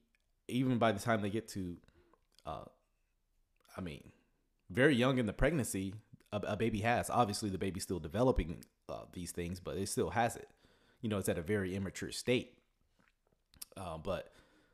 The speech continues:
a child in the womb has it, you know? Um, yeah, yeah, and, uh, yeah. There are very rare occurrences when the mother's life is in danger due to her pregnancy.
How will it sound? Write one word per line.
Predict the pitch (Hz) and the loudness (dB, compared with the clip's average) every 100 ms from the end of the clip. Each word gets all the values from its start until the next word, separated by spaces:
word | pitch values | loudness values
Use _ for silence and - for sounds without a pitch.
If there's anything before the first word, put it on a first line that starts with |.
| _ _ _ _ - | _ _ _ _ -8
a | 107 | -4
child | - 120 127 117 | 2 4 6 4
in | 113 | 2
the | 101 | 2
womb | 117 151 101 101 | 0 0 -2 -4
has | 95 127 170 | -2 -2 -2
it, | - - _ _ _ - | -6 -16 _ _ _ -14
you | 87 | -8
know? | 76 95 - _ _ _ - | -8 -8 -14 _ _ _ -18
Um, | 73 64 69 87 _ _ _ _ _ _ _ _ _ _ _ _ _ _ _ - - - | -14 -12 -14 -20 _ _ _ _ _ _ _ _ _ _ _ _ _ _ _ -14 -14 -6
yeah, | 135 | 0
yeah, | 120 | 0
and, | 87 82 85 - | 0 -4 -8 -8
uh, | 85 - - | -8 -8 -6
yeah. | 90 - - | -6 -6 -12
There | 92 131 135 | 0 2 4
are | 104 | 4
very | 117 143 147 | 4 4 2
rare | 110 127 113 | 4 4 2
occurrences | - 120 113 - 87 | 0 -2 -2 -2 -6
when | 90 95 | -4 -2
the | |
mother's | 90 92 92 90 | -2 -2 -4 -2
life | 90 87 | -2 -4
is | 87 | -6
in | 78 | -6
danger | 92 101 78 | -4 -4 -6
due | 76 87 | -6 -6
to | 85 | -6
her | 87 | -6
pregnancy. | 101 80 71 | -6 -8 -10